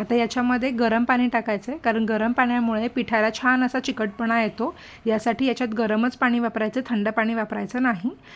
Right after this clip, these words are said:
आणि अगदी थोडं पाणी टाकायचं आहे, कारण पीठ आपल्याला घट्ट मळायचं आहे.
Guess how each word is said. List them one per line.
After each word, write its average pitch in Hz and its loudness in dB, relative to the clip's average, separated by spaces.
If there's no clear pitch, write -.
आणि 233 0
अगदी 240 0
थोडं 254 0
पाणी 254 2
टाकायचं 233 -2
आहे, 262 -4
कारण 233 0
पीठ 247 0
आपल्याला 240 -2
घट्ट 240 0
मळायचं 214 0
आहे. 208 -2